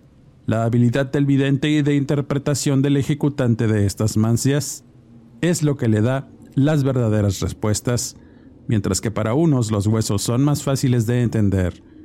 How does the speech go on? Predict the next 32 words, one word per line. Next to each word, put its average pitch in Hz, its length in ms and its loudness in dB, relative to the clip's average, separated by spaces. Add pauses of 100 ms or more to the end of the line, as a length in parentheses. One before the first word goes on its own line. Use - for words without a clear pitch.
(280)
para 156 220 0
otros 127 360 -2
el 131 100 0
fuego 110 560 0 (200)
es 156 160 -2
el 139 100 2
mejor 123 400 0
elemento 113 720 0 (300)
para 131 200 -2
ver 104 180 0
el 98 100 0
futuro. 92 440 -2 (800)
Y 143 180 2
es 185 200 -2
que, 131 360 -2 (220)
en 165 200 2
la 160 60 2
actualidad, 131 680 0
el 143 160 2
uso 127 220 0
de 127 100 2
las 143 240 0
mancias 113 520 -2
es 120 180 -2
algo 113 260 0
recurrente. 95 880 -4 (560)
Sin 143 220 0
importar 131 600 -2 (320)
clase 113 340 0
social 131 580 -2
o 117 120 -2
creencia, 110 720 0